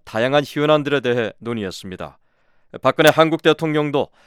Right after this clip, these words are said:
아베 총리와 별도로 한일 정상회담을 가진 데 이어 이날 오후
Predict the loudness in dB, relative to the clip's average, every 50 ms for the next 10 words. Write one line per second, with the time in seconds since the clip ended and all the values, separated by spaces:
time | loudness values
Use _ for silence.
0 | _ _ 2 4 4 6 6 4 4 2 0 -4 -2 0 4 6 4 4 4 2
1 | 0 0 2 2 2 0 2 2 2 2 2 2 0 0 -2 -2 -2 0 -2 0
2 | 0 2 2 2 2 2 0 0 0 -2 -2 -2 -2 -2 -2 -2 -2 -4 -4 -6
3 | _ _ _ _ _ _ _ -4 0 4 4 4 4 2 0 -2 -2 -2 -2 -4
4 | -4